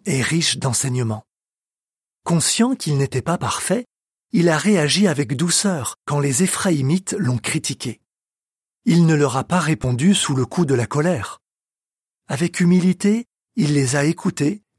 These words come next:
puis il a apaisé la situation avec tact. S'ils sont l'objet de critiques, les anciens voudront se montrer sages et imiter Gédéon en écoutant attentivement les remarques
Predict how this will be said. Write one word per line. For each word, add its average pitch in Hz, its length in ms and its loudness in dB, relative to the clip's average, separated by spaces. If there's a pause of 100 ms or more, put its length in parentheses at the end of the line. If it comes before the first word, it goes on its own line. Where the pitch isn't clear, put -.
puis 247 400 4
il 175 160 2
a 175 100 2
apaisé 190 500 2
la 131 160 -2
situation 185 680 0
avec 139 260 -4
tact. - 440 -10 (1400)
S'ils 190 260 0
sont 240 200 4
l'objet 156 400 2
de 135 120 -2
critiques, - 640 -6 (340)
les 196 320 4
anciens 233 420 4
voudront 175 460 4
se 175 160 0
montrer 160 400 0
sages 120 600 -2
et 165 120 4
imiter 202 560 6
Gédéon 139 540 2 (260)
en 156 180 4
écoutant 208 520 4
attentivement 165 840 2
les 135 100 2
remarques 156 540 -2